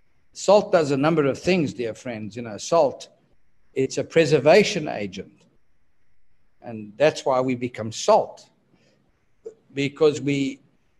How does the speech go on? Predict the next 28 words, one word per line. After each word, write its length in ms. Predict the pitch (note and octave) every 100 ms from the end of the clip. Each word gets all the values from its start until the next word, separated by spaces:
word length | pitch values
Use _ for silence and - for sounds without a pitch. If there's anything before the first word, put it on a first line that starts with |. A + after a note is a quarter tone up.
| _ _ _ _
we 180 | - C#3
retard 920 | C#3+ C#3+ - B3 A#3+ E3+ C#3+ E3+ D#3 -
wickedness. 800 | D3 F#3 F#3 F3 C#3 G2+ - - _ _ _ _ _ - _ _
God 280 | - D#3 D#3+
puts 240 | A#3 A#3
us 240 | C#3+ - C#3+
in 100 | A#2+
places 420 | D3 D3 - B2+
of 120 | B2+
influence 720 | D#3+ D#3+ - A#2 A#2 - - _ _ _ _ _ _ _ _ _ _
so 240 | - D#3+
that 180 | D3 C3+
we 120 | A#2+
can 180 | C#3+ C3+
hold 400 | - E3 G3+ E3
back 260 | E3 D#3+ -
wickedness 640 | F3 F3 - B2 B2 - _ _ -
for 160 | C#3+
one 280 | B2+ F3+ G#3+
reason 400 | G3 G#3 D#3 D3+
only, 420 | F3+ G#3 B2 - - _ _ _ _ -
so 160 | - C3
that 180 | C3+ C3
the 80 | C3
gospel 480 | C#3 F3 - F3+
can 200 | E3+ B2
be 120 | F#2+ F#2
preached. 500 | _ - - -